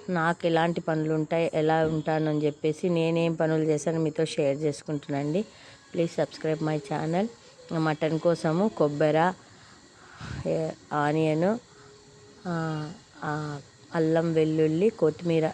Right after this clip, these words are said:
ఇవన్నీ వేసి గ్రైండ్ చేసుకున్నానండి మసాలా. ఇంకా కుక్కర్ పెట్టి ఆయిల్ వేసుకోండి. ఇది నా స్టైల్లో చేసే మటన్ అండి. మా అనంతపూర్ సైడ్ అయితే ఇలాగే చేసుకుంటారు.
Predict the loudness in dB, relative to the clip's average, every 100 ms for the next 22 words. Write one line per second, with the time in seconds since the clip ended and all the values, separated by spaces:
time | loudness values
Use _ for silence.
0 | -2 -2 0 2 4 2 0 0 0 0
1 | 0 0 -2 -4 -4 -2 -2 -2 0 -2
2 | -2 -4 -4 -2 -2 -4 -8 -20 -20 -20
3 | -20 -20 -12 -8 -6 -6 -8 -8 -8 -6
4 | -2 -2 -2 -2 -4 -2 0 2 2 0
5 | -2 -4 0 2 2 2 2 0 0 0
6 | 2 2 2 0 0 0 -2 -2 0 0
7 | 0 0 0 2 0 -2 -2 -2 0 0
8 | 2 0 -2 0 2 2 2 2 0 -2
9 | -4 -4 -2 0 0